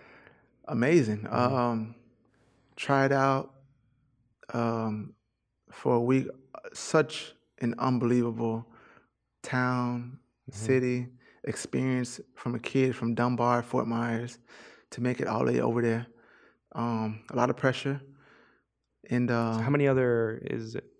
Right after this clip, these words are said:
Speaker 2: are there a bunch of other guys
Speaker 1: So you have
Speaker 2: trying
Speaker 1: these
Speaker 2: out at the same
Speaker 1: tryouts
Speaker 2: time?
Speaker 1: where people from, of course, like, Arizona, like,
Speaker 2: Yeah.
Speaker 1: Duke, UConn, like,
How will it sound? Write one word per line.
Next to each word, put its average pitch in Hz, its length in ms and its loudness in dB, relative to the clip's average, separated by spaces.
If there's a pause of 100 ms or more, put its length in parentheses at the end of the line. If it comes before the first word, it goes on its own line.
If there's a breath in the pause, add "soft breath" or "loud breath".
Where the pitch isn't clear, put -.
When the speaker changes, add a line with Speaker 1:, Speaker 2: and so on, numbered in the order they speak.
(140)
Speaker 2:
are 120 60 -4
there 110 100 0
a 101 60 -4
bunch 120 220 0
of 110 80 -4
other 123 200 4
guys 139 480 0
Speaker 1:
So 160 80 6
you 185 160 6
have 185 140 6
Speaker 2:
trying 135 120 6
Speaker 1:
these 147 80 10
Speaker 2:
out 131 80 2
at 131 60 -2
the 160 60 2
same 151 200 6
Speaker 1:
tryouts 139 300 4
Speaker 2:
time? 143 100 0
Speaker 1:
where 127 580 6 (520)
people 139 240 4
from, 113 480 0
of - 80 -6
course, 117 300 2
like, 110 300 -2
Arizona, 110 800 0 (180)
like, 127 140 -2
Speaker 2:
Yeah. 107 160 0 (1200 loud breath)
Speaker 1:
Duke, 123 300 2
UConn, 113 640 -2
like, 107 220 -2